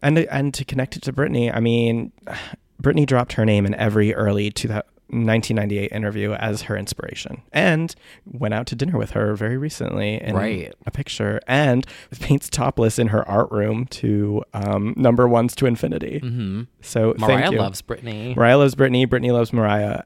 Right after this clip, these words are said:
Speaker 1: And, um, two skinny legends taking over the world.
Speaker 2: Uh, and Vegas,
Speaker 1: And Vegas.
Speaker 2: specifically.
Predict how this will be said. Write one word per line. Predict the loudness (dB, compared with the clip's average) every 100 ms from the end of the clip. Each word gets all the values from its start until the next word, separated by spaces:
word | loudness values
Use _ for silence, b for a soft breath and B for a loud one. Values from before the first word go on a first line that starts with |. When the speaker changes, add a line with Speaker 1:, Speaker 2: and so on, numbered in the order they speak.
| -4
Speaker 1:
And, | -2 0 -2 -4
um, | 0 0 0 -2
two | -4
skinny | -4 0 2
legends | 4 2 2 -2
taking | -4 -4 0
over | 2 2
the | 2
world. | 0 -4 -8 -10
Speaker 2:
Uh, | -10 -6
and | -4 -2
Vegas, | -4 -6 -8 -10 -8 -8 0
Speaker 1:
And | 2
Vegas. | 4 4 2 -2
Speaker 2:
specifically. | -4 -2 -2